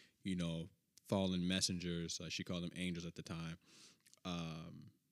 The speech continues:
had basically come down and were marrying women and having children who were giants.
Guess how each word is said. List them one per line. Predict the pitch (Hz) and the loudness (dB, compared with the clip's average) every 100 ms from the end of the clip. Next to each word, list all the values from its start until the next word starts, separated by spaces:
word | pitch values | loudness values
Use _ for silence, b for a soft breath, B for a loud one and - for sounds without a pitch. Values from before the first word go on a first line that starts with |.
| _ _ _ - | _ _ _ -10
had | 110 95 87 | 0 0 4
basically | 95 90 95 87 | 2 2 -4 -6
come | - 98 92 | 0 0 2
down | 90 90 87 | 2 2 2
and | 87 85 85 | 0 0 0
were | 85 | 0
marrying | 90 92 90 87 87 | 2 2 2 0 -2
women | 92 87 85 | 0 2 0
and | 87 | 0
having | 90 85 | -2 -2
children | - 95 85 85 85 | -2 0 0 -2 -2
who | |
were | 85 | -4
giants. | 85 95 92 82 - - | 0 2 2 0 -4 -8